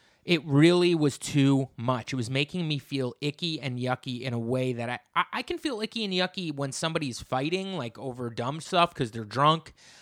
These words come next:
I can feel icky and yucky. Or, this is a different level of icky and yucky.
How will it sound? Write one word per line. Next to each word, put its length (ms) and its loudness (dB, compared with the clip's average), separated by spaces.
I 60 -4
can 140 -4
feel 200 0
icky 280 -4
and 100 -4
yucky. 440 0
Or, 180 0
this 200 0
is 140 0
a 60 -6
different 400 2
level 260 6
of 100 2
icky 260 0
and 80 -4
yucky. 380 -2